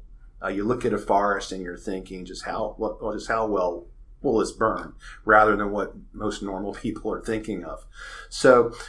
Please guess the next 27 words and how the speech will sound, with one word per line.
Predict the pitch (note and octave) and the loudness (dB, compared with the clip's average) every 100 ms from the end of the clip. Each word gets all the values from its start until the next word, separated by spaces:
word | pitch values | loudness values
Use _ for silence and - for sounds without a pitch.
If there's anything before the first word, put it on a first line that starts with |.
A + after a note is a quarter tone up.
| - | -16
forest, | - D3+ E3 D#3+ - | 4 8 8 6 2
like | C3+ | 0
I | |
said, | A2+ B2+ F#2+ | 2 2 4
represents | A2 A2+ A#2+ A#2 G#2+ - | 4 4 0 -2 -6 -8
tons | - A2 G2+ | -6 -4 -4
of | G#2 | -6
fuel. | - G#2+ F#2+ - - - - - - - | -8 -8 -8 -12 -18 -20 -20 -20 -20 -16
And | - A2 | -10 -10
so | - A2+ | -2 2
what | G#2+ A#2 | 4 4
we're | A#2 A#2+ | 4 2
doing | A#2+ A2 G#2+ G2+ - | 4 2 0 -4 -8
is | G#2+ G2+ | -10 -8
by | - F#2+ | -4 -4
burning | - A2 C3 C3 G#2+ | 0 2 4 2 0
it | G2 F#2+ - | -4 -10 -12
in | A2 | -10
a | G2+ | -10
controlled | G2 F#2+ - - G#2 G2+ F#2 F2 - | -12 -12 -8 -2 0 0 -2 -10 -18
manner | - A2 A#2+ A#2+ G#2 F2+ - - - | -8 -2 0 0 -2 -4 -8 -20 -18
is | G2+ | -14
we're | G#2+ A2+ A#2+ | -4 0 2
reducing | G2+ F#2 - G#2+ A2+ A2+ A#2 F#2+ | 0 -4 -6 -2 0 0 -2 -4
that | F#2 F2+ - | -6 -10 -14
fuel | - B2+ C3 A2 | -8 0 2 2
load. | G2 A2 - | -2 -6 -12